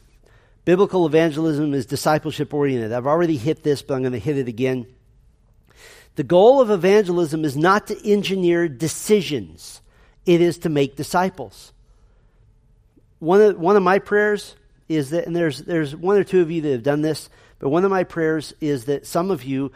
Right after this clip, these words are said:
would decide to open your home to a, a, an evangelistic Bible study, to where you just decide to start inviting some unbelievers and grab, grab a, a believer or two from the church to give you a little support and just start saying, "Let's,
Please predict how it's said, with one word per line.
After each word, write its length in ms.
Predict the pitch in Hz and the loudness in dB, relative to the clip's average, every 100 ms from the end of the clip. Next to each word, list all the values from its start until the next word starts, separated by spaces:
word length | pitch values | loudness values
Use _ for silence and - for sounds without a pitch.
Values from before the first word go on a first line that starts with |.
| _ - | _ -8
would 140 | 143 | -6
decide 380 | 135 - 156 156 | -6 -6 -2 -2
to 100 | 143 | -2
open 300 | 156 170 196 | -4 -4 -4
your 140 | 196 165 | -4 -4
home 380 | 147 139 139 - _ _ | -2 -4 -4 -8 _ _
to 260 | - 147 156 | -4 -4 -2
a, 280 | 151 135 143 - - - | -2 -2 -4 -10 -14 -10
a, 180 | 180 - | -10 -4
an 100 | 147 | -4
evangelistic 680 | 120 147 156 156 143 147 - | 0 0 -2 -6 -8 -10 -6
Bible 260 | 123 123 | -4 -4
study, 400 | 120 - 95 95 _ _ _ _ _ _ _ _ _ _ - | -10 -14 -16 -18 _ _ _ _ _ _ _ _ _ _ -8
to 100 | 147 | -2
where 120 | 165 | 0
you 200 | 151 175 | 0 -4
just 200 | 180 - | -6 -10
decide 380 | 151 175 175 170 | -4 0 2 0
to 60 | |
start 300 | 139 175 190 | -4 -2 -2
inviting 380 | 170 143 160 170 | -2 0 0 -2
some 160 | 170 160 | -4 -4
unbelievers 640 | 160 160 170 175 120 - | -2 0 0 0 -4 -10
and 120 | 131 | -8
grab, 400 | 120 160 175 170 | 0 2 2 -2
grab 300 | 147 170 180 | -2 0 2
a, 180 | 165 143 - _ | 0 -2 -6 _
a 80 | 151 | -4
believer 480 | 147 165 185 170 139 | 0 2 2 0 -4
or 80 | 127 | -6
two 340 | - 135 117 - _ | -4 -6 -6 -12 _
from 180 | - 156 | -4 -2
the 80 | 151 | -4
church 380 | - 185 143 | -4 -4 -4
to 100 | - | -6
give 160 | 135 156 | -4 -2
you 80 | 165 | -2
a 20 | |
little 160 | 165 165 | -2 -4
support 480 | 156 - 180 151 - _ _ | -8 -6 -4 -4 -8 _ _
and 120 | 156 | -6
just 140 | 147 190 | -2 -2
start 260 | 196 185 | 0 -2
saying, 280 | - 214 196 | 0 0 2
"Let's, 260 | 151 160 | 0 -6